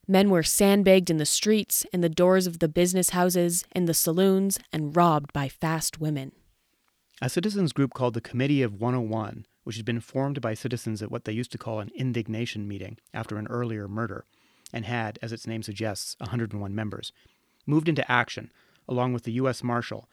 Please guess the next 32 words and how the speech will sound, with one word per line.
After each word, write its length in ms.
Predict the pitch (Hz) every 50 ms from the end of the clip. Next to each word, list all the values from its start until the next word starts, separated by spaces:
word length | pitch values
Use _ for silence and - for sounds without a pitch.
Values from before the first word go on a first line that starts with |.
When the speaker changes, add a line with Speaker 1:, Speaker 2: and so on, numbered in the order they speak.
| _ _ -
Speaker 2:
and 100 | 120 113
Army 240 | - 123 123 127 123
troops 320 | 110 - - 113 - - -
now 180 | 120 107 107
in 60 | 107
Skagway. 560 | 104 - - 104 107 113 104 110 - - - _ _ _ _ _ _ _ _ _ _ -
Posters 380 | - 147 151 - 170 147 117
were 80 | 127 120
put 160 | - - 135
up 100 | 131 -
around 300 | 127 120 120 117 113 107
town, 400 | - 117 117 117 110 - - - _ _ _ _ _
telling 240 | - - 117 110 107
the 80 | 101 -
criminal 380 | - - 131 123 120 117 113
element 340 | 110 110 110 110 110 107 -
to 80 | - 101
get 240 | 95 107 117 120
out 180 | 113 107 104 - -
or, 100 | - 92
quote, 380 | - - - 117 110 107 - - _ _ _ _ _
"suffer 380 | - - - 107 101 - 113 107
the 80 | -
consequences." 720 | - - 110 107 107 - 101 - 104 - - - - - - - _ _ _ _ _ _ _ _ _ _ - _
Speaker 1:
The 120 | - 185 185
headline 480 | 165 - 208 233 226 233 240 247 240
in 100 | 233 226
the 80 | 208 196
Seattle 380 | - - 214 196 190 185 185
paper 360 | 180 - 180 175 - 175 170 160
was, 440 | 156 160 160 156 156 160 - - - _
quote, 340 | - - 214 202 202 - -